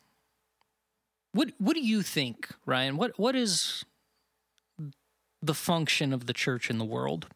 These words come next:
And as individuals, how, what is our duty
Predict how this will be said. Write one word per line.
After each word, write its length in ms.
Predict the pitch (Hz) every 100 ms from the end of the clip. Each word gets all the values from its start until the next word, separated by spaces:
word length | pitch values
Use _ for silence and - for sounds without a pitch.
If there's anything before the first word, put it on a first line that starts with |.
| _ _ - - _ -
And 340 | 135 127 120 - - 143 135 135 _ _ -
as 260 | 156 156 151
individuals, 760 | 160 151 131 139 127 123 123
how, 540 | - 131 127 127 123 123 _ _
what 160 | - 170
is 100 | 160
our 140 | 147
duty 540 | 143 151 139 127 117